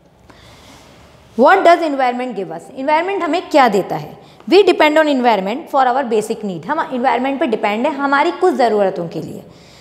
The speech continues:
such as shelter, cloth, food and water। The food we eat come from plants and animal।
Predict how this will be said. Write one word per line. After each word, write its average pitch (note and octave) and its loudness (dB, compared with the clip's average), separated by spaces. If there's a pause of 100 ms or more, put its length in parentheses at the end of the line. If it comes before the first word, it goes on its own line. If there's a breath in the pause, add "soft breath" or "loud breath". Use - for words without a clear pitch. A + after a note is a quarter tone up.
(160 soft breath)
such D#4 2
as B3+ 4
shelter, G#3+ 2 (500)
cloth, A#3+ 6 (380)
food C#4+ 0 (300)
and C4 -2
water। F#3 -2 (760 soft breath)
The A#3 4 (100)
food F#4 6
we E4 0 (220)
eat C#4 -2
come G#3 0
from G#3 -6
plants A#3+ -6 (220)
and C4+ -2 (100)
animal। C4 -2